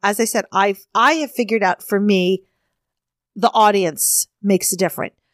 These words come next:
I have figured out for me, the music makes a difference. If I can get the right music,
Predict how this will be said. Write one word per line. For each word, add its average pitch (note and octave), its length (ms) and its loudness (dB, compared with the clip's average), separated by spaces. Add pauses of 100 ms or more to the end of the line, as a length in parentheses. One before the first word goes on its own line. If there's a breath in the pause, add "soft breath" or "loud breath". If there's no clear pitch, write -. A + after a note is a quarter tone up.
(260)
I A3 120 2
have A#3 160 -2
figured C4 340 -2
out A#3+ 220 0
for A#3 100 -4
me, G#3+ 340 0
the G3+ 160 0
music G3+ 880 0 (300)
makes G3 320 0
a G3+ 40 0
difference. E3 420 -4
If - 160 -16
I A3 180 2
can C#4+ 220 -12
get A#3 240 -2
the F3 100 -6
right G3+ 440 -4
music, F#3+ 680 0